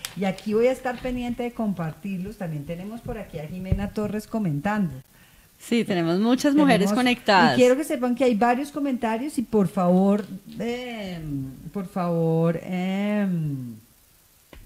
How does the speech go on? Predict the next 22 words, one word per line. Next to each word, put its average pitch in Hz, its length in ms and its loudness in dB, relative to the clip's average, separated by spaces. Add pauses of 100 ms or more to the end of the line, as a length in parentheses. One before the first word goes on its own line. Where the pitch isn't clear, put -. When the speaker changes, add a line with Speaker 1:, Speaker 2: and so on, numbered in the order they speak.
(180)
Speaker 2:
Escríbanos 196 560 -4
que 277 120 -2
les 240 100 2
vamos 160 300 -2
a 208 60 -6
Speaker 1:
escríbanos. - 40 -6
Speaker 2:
contestar. - 440 -6 (360)
Speaker 1:
Ok. 160 160 -8
Speaker 2:
En 285 220 6
conexión 277 500 6
se 294 140 6
llama 208 340 6
esa 214 200 2
sección. - 440 -2
Entonces 285 440 2
seguimos 247 460 2
con 277 120 4
los 262 140 2
arquetipos. 165 580 -4
Ya 233 100 4
hablamos 330 440 4
entonces 240 600 0